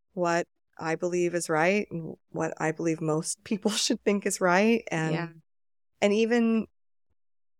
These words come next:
Speaker 1: having conversations, hard conversations about uncomfortable topics and things, um,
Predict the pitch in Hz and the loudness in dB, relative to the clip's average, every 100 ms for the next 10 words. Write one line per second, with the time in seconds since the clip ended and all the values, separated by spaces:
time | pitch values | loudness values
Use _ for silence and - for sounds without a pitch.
0 | _ - - - 190 196 190 - 185 175 | _ -18 -4 0 2 2 -2 0 -2 0
1 | 170 175 196 190 151 165 185 185 - 180 | 0 0 0 -2 -2 2 2 2 0 -2
2 | 175 - 170 - 175 160 - 160 156 - | -2 0 0 0 -4 -4 -2 0 0 -2
3 | _ _ 170 165 - 165 160 170 - 156 | _ _ -8 -6 -8 -6 -2 -2 0 -2
4 | 160 165 - - - 156 156 - _ _ | 0 0 -2 -8 -4 -2 -4 -10 _ _
5 | _ _ _ _ _ _ 180 160 160 160 | _ _ _ _ _ _ 0 2 0 -4
6 | - - 160 | -4 0 0